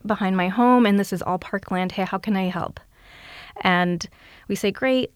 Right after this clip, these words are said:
let's go through this training." We run through a PowerPoint that discusses a lot of what I've been sharing with you today and in more detail, because we want to make sure that the person who's working out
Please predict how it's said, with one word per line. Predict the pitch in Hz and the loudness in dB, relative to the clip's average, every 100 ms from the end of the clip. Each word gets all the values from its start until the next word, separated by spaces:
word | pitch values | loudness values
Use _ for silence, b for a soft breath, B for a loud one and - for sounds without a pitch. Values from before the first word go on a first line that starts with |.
| - | 0
let's | 220 - | 0 0
go | 208 | -4
through | - 202 | -2 -2
this | 185 - | -2 -2
training." | - 240 233 233 226 | 2 4 4 4 2
We | 202 202 | 0 -2
run | 190 185 | 0 0
through | 190 190 | 0 -4
a | |
PowerPoint | 175 202 190 190 202 180 180 - | -4 -2 -2 -2 -4 -2 -4 -4
that | 185 | -4
discusses | 180 190 214 202 240 | -4 -4 -2 0 2
a | 220 | 4
lot | 202 240 | 6 4
of | 247 | 4
what | 226 | 2
I've | 185 | 2
been | 170 | 0
sharing | 175 - 185 | -4 -4 -4
with | 185 185 | -4 -6
you | 180 | -6
today | 185 180 196 - b b b | -4 -2 -4 -8 b b b
and | 214 | 4
in | 208 | 6
more | 190 | 4
detail, | 175 175 170 - 175 190 - | 2 -2 -4 -2 -2 -4 -6
because | 208 214 | -6 2
we | 214 | 4
want | 208 202 202 - - | 4 2 -2 -12 0
to | 240 | 4
make | 226 | 4
sure | - - 202 | 2 -2 0
that | 196 | 0
the | 202 | -4
person | - 190 - 190 | -4 -4 -2 -2
who's | 202 185 | -2 -2
working | 180 170 190 | -2 -2 0
out | 180 180 | 0 -2